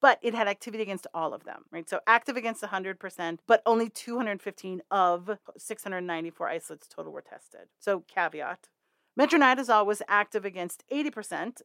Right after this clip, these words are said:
of what it was tested against, and clindamycin active against only sixty-two.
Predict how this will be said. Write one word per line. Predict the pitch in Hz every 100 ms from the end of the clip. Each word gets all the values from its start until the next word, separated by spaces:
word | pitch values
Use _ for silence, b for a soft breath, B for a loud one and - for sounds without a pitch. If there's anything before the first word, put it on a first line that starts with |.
| -
of | 170 160 170
what | 175
it | 165
was | 170
tested | - 170 -
against, | 165 160 156 175 - _ _ _ _
and | 202 214
clindamycin | 285 262 226 214 220
active | 190 190 - 185
against | 170 170 - -
only | 180 170
sixty-two. | 175 165 - 160 - -